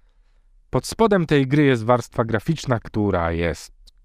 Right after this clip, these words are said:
no, muszę przyznać, że opadła mi parę razy szczęka i w pewnym momencie miałem taki, e, motyw,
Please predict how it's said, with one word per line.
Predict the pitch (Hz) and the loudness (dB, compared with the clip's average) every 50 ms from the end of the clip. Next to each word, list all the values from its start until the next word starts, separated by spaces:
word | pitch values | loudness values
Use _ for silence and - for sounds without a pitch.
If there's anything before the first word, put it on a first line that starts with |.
| _ _ _ _ _ _ _ - | _ _ _ _ _ _ _ -6
no, | 151 165 190 214 226 214 208 196 180 165 | -2 2 4 4 6 6 4 4 2 0
muszę | 180 180 170 170 196 196 - 214 | -2 -2 0 0 0 0 -2 -2
przyznać, | - - - 202 185 190 180 156 | -2 0 0 0 2 0 0 0
że | 151 170 | 0 0
opadła | 165 147 - 170 170 170 160 160 147 | 0 0 2 0 0 2 2 0 0
mi | 139 131 - | 0 -2 0
parę | 143 139 - 127 | 0 2 2 2
razy | 107 110 110 104 107 98 | 2 2 2 0 0 -4
szczęka | - - - - 147 151 151 - - 143 135 131 131 - - | -4 -4 -2 -2 0 0 0 -2 -2 -2 -2 -2 -4 -6 -8
i | 135 131 131 131 127 127 131 123 | -6 -4 -2 -2 0 2 0 0
w | - - | 0 0
pewnym | - 139 123 123 135 131 123 | 0 0 0 0 0 0 2
momencie | 120 117 117 120 120 120 113 - - 127 | 2 2 2 2 2 0 0 0 0 0
miałem | 120 117 117 120 123 123 123 123 120 117 113 113 104 | 0 2 2 2 2 4 4 4 2 2 0 -2 -2
taki, | - 117 113 - - - - 120 113 110 113 113 113 - _ _ _ _ _ _ _ _ _ _ _ | -2 -2 -2 -2 -4 -2 0 0 2 2 2 2 0 -2 _ _ _ _ _ _ _ _ _ _ _
e, | - 113 107 107 104 104 101 104 | -4 -2 0 2 2 4 2 2
motyw, | 110 113 113 120 123 127 - - - 127 120 117 - - - - | 2 2 2 4 4 2 2 0 2 2 2 2 0 -4 -12 -16